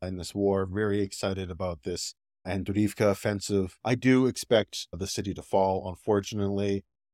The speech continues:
although I do think that the Ukrainians have taken a large toll on the Russians. The thing for the Russians, though, is that this is not a huge,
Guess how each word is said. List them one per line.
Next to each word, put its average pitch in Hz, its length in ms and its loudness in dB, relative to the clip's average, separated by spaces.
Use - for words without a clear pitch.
although 90 320 -4
I 92 100 -2
do 95 140 -2
think 98 340 -2
that 90 240 -2
the 95 80 -4
Ukrainians 87 640 -2
have 85 240 -2
taken 98 320 -2
a 82 120 -6
large 85 360 -6
toll 113 380 6
on 92 320 -2
the 85 240 -4
Russians. 98 680 -2
The 113 360 2
thing 139 220 6
for 135 120 4
the 117 100 10
Russians, 117 480 6
though, 101 240 4
is 95 100 -2
that 98 240 0
this 104 200 -2
is 104 160 0
not 113 420 4
a 104 120 4
huge, 101 960 2